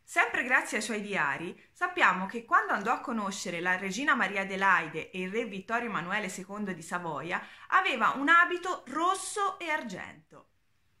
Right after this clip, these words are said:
Quando le nacque il figlio Giorgio, fu un'insolita scelta quella della culla rosa.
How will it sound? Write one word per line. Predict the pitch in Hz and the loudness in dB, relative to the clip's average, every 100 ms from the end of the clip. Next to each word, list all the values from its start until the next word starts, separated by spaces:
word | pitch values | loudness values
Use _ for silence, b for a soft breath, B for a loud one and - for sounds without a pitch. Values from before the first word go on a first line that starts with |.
| _ | _
Quando | - 359 539 | 2 2 4
le | 349 | 0
nacque | 220 269 254 | 2 2 0
il | 196 | -6
figlio | 240 214 | -6 -6
Giorgio, | 196 180 147 151 180 202 | -2 -2 -2 -6 -10 -10
fu | - | -8
un'insolita | 381 320 - 466 - 226 | -6 -6 -2 -2 -2 -4
scelta | - 311 233 175 | -4 -4 -4 -8
quella | 196 185 170 | -6 -4 -2
della | 170 180 | -2 -4
culla | 180 170 156 | -6 -6 -6
rosa. | 143 131 151 - | -6 -10 -12 -16